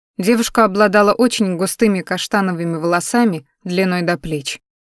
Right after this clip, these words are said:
глазами цвета охры и была на сантиметр выше меня,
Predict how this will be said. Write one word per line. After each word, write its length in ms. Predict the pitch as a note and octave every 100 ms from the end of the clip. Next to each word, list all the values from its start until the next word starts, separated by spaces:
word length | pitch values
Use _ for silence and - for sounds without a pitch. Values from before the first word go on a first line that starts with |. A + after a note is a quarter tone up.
| _
глазами 500 | F3+ G#3 A#3+ D4+ A#3+
цвета 420 | G#3 A#3 A3+ G#3+
охры 500 | - B3+ C4+ - E3+
и 40 | D#3+
была 260 | D#3+ B3
на 120 | C4+ A#3
сантиметр 640 | B3 A3 A#3 A3 B3+ A#3
выше 280 | G3+ G#3+ -
меня, 400 | F#3 F3+ D#3 C3+